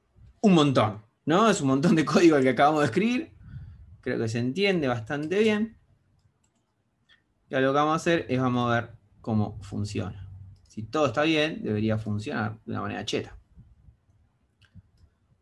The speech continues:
Pum, pum, pum, pum. Vamos a crear el post. Y vamos a poner Zaracatunga.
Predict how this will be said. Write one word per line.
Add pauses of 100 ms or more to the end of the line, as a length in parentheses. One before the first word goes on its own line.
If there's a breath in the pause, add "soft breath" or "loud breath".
Pum,
pum,
pum,
pum.
Vamos
a
crear
el
post. (720)
Y
vamos
a
poner (320)
Zaracatunga.